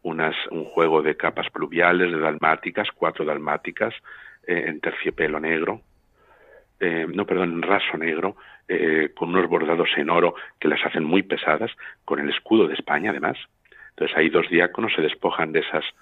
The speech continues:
eh, dalmáticas y suben al cristal que protege la piedra del Calvario. El Cristo se encuentra detrás del altar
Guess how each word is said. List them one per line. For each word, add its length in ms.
eh, 180
dalmáticas 640
y 140
suben 460
al 260
cristal 760
que 120
protege 540
la 120
piedra 340
del 180
Calvario. 600
El 240
Cristo 420
se 120
encuentra 460
detrás 400
del 140
altar 440